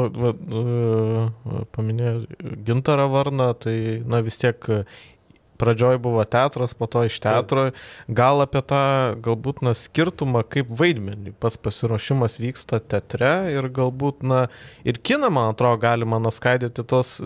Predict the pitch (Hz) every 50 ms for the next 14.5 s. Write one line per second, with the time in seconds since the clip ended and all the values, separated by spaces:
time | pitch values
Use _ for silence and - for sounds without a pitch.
0 | - - - 117 120 113 - 127 - - 131 - - - 123 120 127 135 127 131
1 | 120 117 - - 135 123 - - - - 127 110 104 104 101 101 117 131 147 147
2 | - - - - - - - 113 113 113 117 110 113 123 120 - 120 117 113 113
3 | - 113 110 - 123 - - 120 127 123 123 131 123 123 117 - - 123 117 -
4 | 110 110 113 110 110 117 117 117 110 110 113 113 - - - 113 110 - 123 127
5 | - - 120 - - 117 113 113 110 107 110 110 110 110 - - - - - -
6 | - 110 113 113 113 110 117 110 110 117 117 117 120 147 143 - 110 104 - -
7 | 147 143 139 139 131 127 135 147 135 131 123 117 120 127 123 - - 127 - -
8 | 139 139 127 120 113 - - - - - 113 117 113 - - 127 123 117 - -
9 | - 113 110 - - 127 135 151 165 165 - - - - - 123 113 - 127 123
10 | 120 117 123 120 110 - - 123 123 135 160 165 170 170 160 160 160 - - -
11 | 151 147 160 160 156 151 147 147 - - 156 156 147 147 139 139 131 131 - 139
12 | 131 127 - - 131 127 123 120 110 87 - - - - _ _ _ _ _ -
13 | - _ _ _ _ - - - - _ _ _ _ _ - 151 165 165 160 156
14 | 151 - 151 139 - 151 135 135 160 156